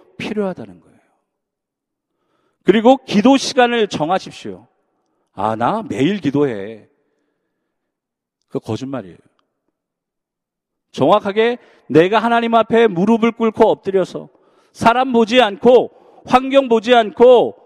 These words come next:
무릎 사이에 머리를 넣는 시간을 정하셔야 한다는 것입니다. 엎드려 기도할 때 놀랍게도 하나님이 보입니다.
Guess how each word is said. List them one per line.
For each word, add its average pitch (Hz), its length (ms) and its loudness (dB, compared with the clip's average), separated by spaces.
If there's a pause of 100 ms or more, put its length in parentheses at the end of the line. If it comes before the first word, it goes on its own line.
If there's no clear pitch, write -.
(200)
무릎 254 260 4
사이에 262 460 4
머리를 233 500 2
넣는 247 400 2
시간을 262 640 0 (240)
정하셔야 160 560 -6
한다는 107 380 -20
것입니다. - 340 -20 (1700)
엎드려 277 420 2
기도할 240 400 4
때 220 360 2 (720)
놀랍게도 156 840 0 (500)
하나님이 185 560 -8
보입니다. 123 560 -10